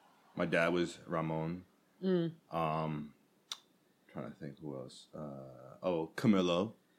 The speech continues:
Speaker 1: which I guess is a old-fashioned name, like Camilo.
Speaker 2: Yeah.
Speaker 1: So is that all
Speaker 2: Who's
Speaker 1: of them?
Speaker 2: Camilo Bello?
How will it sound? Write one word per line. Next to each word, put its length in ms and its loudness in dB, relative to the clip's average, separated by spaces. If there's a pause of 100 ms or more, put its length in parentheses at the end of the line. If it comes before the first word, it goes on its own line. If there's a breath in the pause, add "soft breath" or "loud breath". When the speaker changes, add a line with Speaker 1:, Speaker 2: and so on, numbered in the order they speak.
(140)
Speaker 1:
which 180 -2
I 60 4
guess 240 0
is 120 -2
a 300 -2 (800)
old-fashioned 600 -4
name, 180 -8
like 140 -10
Camilo. 500 -6 (100)
Speaker 2:
Yeah. 460 6 (480)
Speaker 1:
So 160 -6
is 160 -6
that 180 0
all 60 0
Speaker 2:
Who's 200 12
Speaker 1:
of 60 0
them? 140 10
Speaker 2:
Camilo 260 12
Bello? 520 10